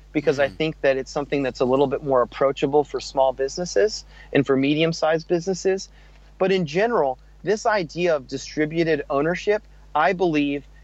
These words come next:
Speaker 1: is the big bang for the transformation of capitalism itself. Because I believe that capitalism is moving towards a more decentralized structure, and that as that happens,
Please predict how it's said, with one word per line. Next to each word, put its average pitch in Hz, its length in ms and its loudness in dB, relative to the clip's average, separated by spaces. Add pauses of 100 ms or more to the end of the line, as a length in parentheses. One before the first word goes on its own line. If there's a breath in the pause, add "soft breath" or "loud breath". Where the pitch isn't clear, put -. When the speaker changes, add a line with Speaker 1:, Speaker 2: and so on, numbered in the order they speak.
(180 soft breath)
Speaker 1:
is 147 340 2
the 131 160 -6
big 165 380 -2
bang 165 480 0
for 147 360 2
the 113 120 -8
transformation 139 840 -2
of 110 140 -4
capitalism 117 640 -2
itself. - 540 -4 (540 loud breath)
Because 175 320 2
I 180 100 4
believe 190 380 0
that 143 120 0
capitalism 156 720 -2
is 123 140 -6
moving 202 340 2
towards 160 420 0
a 139 40 -4
more 135 180 2
decentralized 151 880 -2
structure, - 720 -2 (280 soft breath)
and 165 120 2
that 147 160 0 (360)
as 175 300 0
that 170 200 0
happens, 196 720 -4